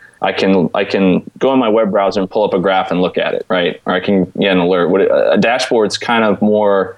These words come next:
um, taking a sh-, building a shared understanding and sticking it up on a wall somewhere, right? Um, and I think what that's really important is you can get your subject matter experts.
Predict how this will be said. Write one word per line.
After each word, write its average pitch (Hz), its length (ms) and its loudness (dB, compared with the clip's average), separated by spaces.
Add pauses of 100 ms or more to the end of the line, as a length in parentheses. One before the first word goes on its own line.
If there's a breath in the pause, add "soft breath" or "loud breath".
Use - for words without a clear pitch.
um, 90 480 0
taking 131 340 0
a 98 160 0
sh-, - 280 -6
building 139 360 2
a 107 80 0
shared 120 300 0
understanding 113 800 0
and 92 240 2
sticking - 520 -2
it 95 160 0
up 101 160 -2
on 92 100 0
a 85 80 2
wall 90 280 2
somewhere, - 460 -4 (240)
right? 92 300 -2 (180)
Um, 87 440 0
and 104 80 -2
I 107 80 -2
think 113 160 0
what 104 200 -2
that's 107 200 -2
really 123 260 2
important 98 460 0
is 95 320 0
you 98 120 0
can 113 140 0
get 113 140 2
your 107 100 2
subject 117 400 0
matter 101 300 2
experts. - 720 -2